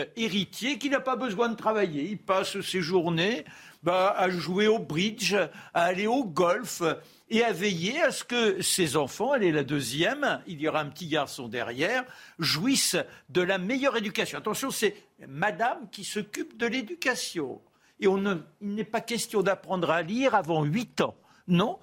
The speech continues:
il faut d'abord s'éveiller à la nature, comprendre les petits secrets, des petits éléments qui s'embranchent les uns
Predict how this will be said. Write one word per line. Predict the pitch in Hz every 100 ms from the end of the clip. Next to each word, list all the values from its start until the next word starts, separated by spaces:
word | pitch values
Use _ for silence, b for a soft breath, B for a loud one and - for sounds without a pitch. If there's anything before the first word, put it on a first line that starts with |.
| B B
il | 233
faut | 185 269
d'abord | 262 240 226
s'éveiller | - 262 214 233 208 294
à | 262
la | 233
nature, | 277 277 - 185 165 160 B B
comprendre | - 208 208 139 190 254 302 208
les | 190 165
petits | - 294 330 233
secrets, | - 320 - 220 226 233
des | 190 196
petits | 185 - 190 156
éléments | 196 233 240 254 359
qui | 262 247
s'embranchent | - 208 208 156 240 247 -
les | 196 190 135
uns | 208